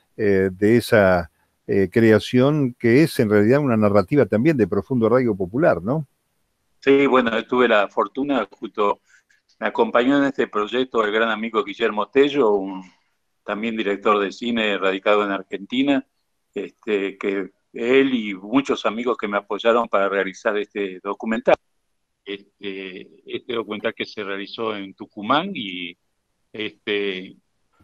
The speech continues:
Speaker 2: Tucumán y Santiago del Estero, y parte en la, en la ciudad de Buenos Aires y en la provincia de Buenos Aires. Bueno, esto lleva no sé cuántos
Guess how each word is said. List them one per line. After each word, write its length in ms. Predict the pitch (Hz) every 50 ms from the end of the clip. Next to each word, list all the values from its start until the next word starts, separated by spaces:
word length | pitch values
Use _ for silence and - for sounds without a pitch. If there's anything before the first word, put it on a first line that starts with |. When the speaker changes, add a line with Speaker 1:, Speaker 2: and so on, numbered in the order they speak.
| _ _ -
Speaker 2:
Tucumán 480 | 135 131 - 135 131 151 180 202 214
y 80 | 202 151
Santiago 460 | - - - 117 143 139 139 131 113
del 100 | 113 107
Estero, 540 | 110 107 - - 147 131 131 160 180 180 180 _ _ _ _ _ - 117
y 140 | 113 107
parte 380 | - _ - 127 127 123 - 139
en 80 | 120 110
la, 480 | 110 107 107 104 101 101 98 101 104
en 80 | 107 104
la 100 | 110 107
ciudad 260 | - - 110 113 120
de 80 | 117 113
Buenos 320 | 107 113 107 107 104 -
Aires 280 | 143 160 175 165 135 -
y 40 |
en 60 | 110 107
la 60 | 101
provincia 400 | - 101 104 107 113 - - 110
de 40 | 101
Buenos 300 | 101 101 101 98 - -
Aires. 220 | 104 98 101 - - - - - - -
Bueno, 180 | - - 156 170
esto 360 | 185 185 214 180 147 - - -
lleva 680 | 120 - 139 147 139 139 131 123 113 104 101 101 98 95
no 100 | 110 117
sé 160 | - - 135
cuántos 600 | - - 139 135 131 - - 123 113 107 98 92